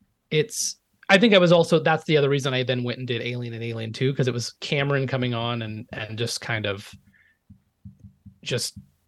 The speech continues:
upping the game effectively with Aliens and, and Terminator two.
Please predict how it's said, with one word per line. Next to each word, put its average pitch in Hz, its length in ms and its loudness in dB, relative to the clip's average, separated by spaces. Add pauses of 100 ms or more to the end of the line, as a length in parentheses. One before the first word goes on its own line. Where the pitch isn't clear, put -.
upping 131 280 -2
the 117 80 -4
game 123 560 -4 (500)
effectively 147 640 0
with 131 180 -2
Aliens 131 580 -4
and, 120 260 -6
and 127 300 -4 (100)
Terminator 131 360 -4
two. 147 360 0